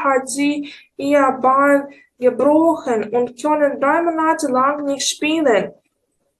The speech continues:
Одного разу вона зламала ногу і не змогла грати три місяці, так? В неї був гіпс.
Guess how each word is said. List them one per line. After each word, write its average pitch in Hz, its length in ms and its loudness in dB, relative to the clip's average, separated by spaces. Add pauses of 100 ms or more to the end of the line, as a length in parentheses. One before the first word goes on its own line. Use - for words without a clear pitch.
Одного 330 440 2
разу 330 420 4
вона 277 280 0
зламала 277 760 2 (120)
ногу 294 640 0
і 294 280 -4 (340)
не 247 600 -2
змогла 269 640 -2
грати 311 580 -2
три 285 340 -2
місяці, 285 720 -2
так? 254 380 -6 (240)
В 220 60 -6
неї 247 240 -2
був 233 360 -6 (220)
гіпс. - 480 -10